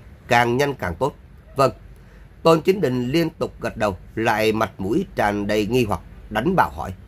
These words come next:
"Vương, Vương, Vương, Vương tiên sinh, ngài là chồng của Vệ tiểu thư, không cùng nàng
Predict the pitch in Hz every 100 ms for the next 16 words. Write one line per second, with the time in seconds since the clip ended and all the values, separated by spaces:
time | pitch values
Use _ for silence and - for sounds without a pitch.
0 | - - - 131 127 120 - - 127 139
1 | - - 120 143 139 - 135 143 147 131
2 | 143 131 - - - - 123 135 127 120
3 | 123 135 120 117 185 156 107 95 131 147
4 | 127 - - - - 175 147 120 117 113